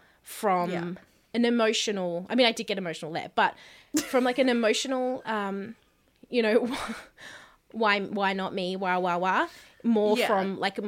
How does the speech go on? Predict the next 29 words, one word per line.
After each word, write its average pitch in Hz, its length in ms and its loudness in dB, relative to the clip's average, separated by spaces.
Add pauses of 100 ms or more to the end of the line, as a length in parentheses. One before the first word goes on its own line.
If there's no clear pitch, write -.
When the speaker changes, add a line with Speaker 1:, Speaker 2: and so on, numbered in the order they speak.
(120)
Speaker 1:
more 220 120 0
of 233 100 2
a 240 40 0
logical, 226 600 -2
like, 190 380 -4
I 208 140 0
know 208 300 0
this 233 220 -4
is 214 140 -8
the 190 120 -12
truth. - 560 -10 (640)
Speaker 2:
Mm. 196 460 -8 (520)
Speaker 1:
S-, - 180 -18
therefore, 180 800 0 (880)
X, - 540 -8
you 208 120 -6
know, 165 280 -8
that's, - 460 -6
I 233 100 2
see 240 240 -2
that 185 200 -6
in 202 120 -6
a 196 60 -4
clear, 226 440 0 (420)
sort - 180 -6
of 185 100 -10
clear 247 180 0
cut 240 260 -2
thi-, - 80 -6